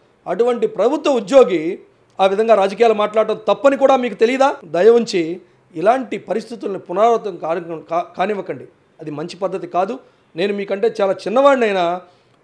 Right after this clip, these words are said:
ఒక మంచి విషయం చెప్పడానికి నేను భయపడకుండా చెప్తా ఉన్నాను. ఒక వ్యక్తి వయసులో పెద్దవాడైనా, అంతస్తులో పెద్దవాడైనా, తప్పుడు పనులు చేస్తున్నప్పుడు, తప్పుడు సలహాలు ఇస్తున్నప్పుడు ఎదుటి వ్యక్తులు చెప్పాల్సినటువంటి బాధ్యత ఉంది అని గుర్తెరిగి నేను మీకు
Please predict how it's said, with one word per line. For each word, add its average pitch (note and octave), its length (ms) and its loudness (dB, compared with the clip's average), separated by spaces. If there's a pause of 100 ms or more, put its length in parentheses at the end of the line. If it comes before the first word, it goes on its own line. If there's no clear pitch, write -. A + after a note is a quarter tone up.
ఒక E3+ 180 -8
మంచి A3 360 -4
విషయం C4 320 0
చెప్పడానికి G#3 520 -4
నేను F3 140 -8
భయపడకుండా F#3 520 -4
చెప్తా F3 300 -6
ఉన్నాను. C#3+ 440 -12 (440)
ఒక E3+ 180 -2
వ్యక్తి G#3+ 360 -2
వయసులో A3+ 440 2
పెద్దవాడైనా, A3 680 2
అంతస్తులో A#3 580 0
పెద్దవాడైనా, A3+ 720 0 (340)
తప్పుడు A3+ 280 2
పనులు A#3 340 0
చేస్తున్నప్పుడు, B3 460 0
తప్పుడు A#3 340 -2
సలహాలు A#3 340 4
ఇస్తున్నప్పుడు B3+ 640 0 (220)
ఎదుటి G3+ 340 -2
వ్యక్తులు A3+ 400 0
చెప్పాల్సినటువంటి G3+ 760 -2
బాధ్యత G#3 480 0
ఉంది G#3+ 400 0
అని G#3 120 -2
గుర్తెరిగి A3+ 420 0
నేను G#3+ 160 -2
మీకు F3 160 -10